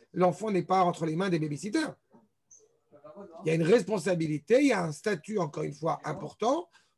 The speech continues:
euh, euh, euh, euh, quand on va, quand on va à la synagogue. Vous savez, entre parenthèses, que dans la même optique, un des, une des rares mitzvot où la femme, évidemment,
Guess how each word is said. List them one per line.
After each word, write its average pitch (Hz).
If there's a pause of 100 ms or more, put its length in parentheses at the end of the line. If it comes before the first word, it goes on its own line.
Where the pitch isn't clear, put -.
(140)
euh, 170
euh, 170
euh, 165 (380)
euh, 160
quand 160
on 165
va, 190
quand 160
on 156
va 180
à 220
la 202
synagogue. 165 (260)
Vous 160
savez, 202
entre 175
parenthèses, 165 (240)
que 170
dans 170
la 165
même 214
optique, - (400)
un 254
des, 190
une 208
des 175
rares 180
mitzvot 170 (300)
où 160
la 170
femme, 185 (120)
évidemment, 175